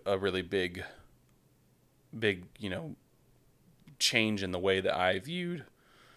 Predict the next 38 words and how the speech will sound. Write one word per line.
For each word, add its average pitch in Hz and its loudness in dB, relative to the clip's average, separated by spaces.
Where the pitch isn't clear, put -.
evangelism 92 -2
and, 90 -6
and, 107 -2
you 95 -6
know, 90 -6
going, 98 0
doing 107 2
outreach 95 2
and 92 -10
talking 92 0
to 87 -8
people. 95 -4
It 104 -4
became 104 -2
more 95 2
of, 92 -4
like, 92 2
"Hey, 104 6
you 107 -4
know, 95 0
just - -4
go 147 2
out 139 4
and 107 -10
talk 95 -4
to - -20
people - -14
and 98 -6
let 95 2
things 98 -6
happen 90 -2
naturally." - -12
Like, - -10
if - -10
you're, 98 -2
if - -8
you, 104 -2
if, 98 -4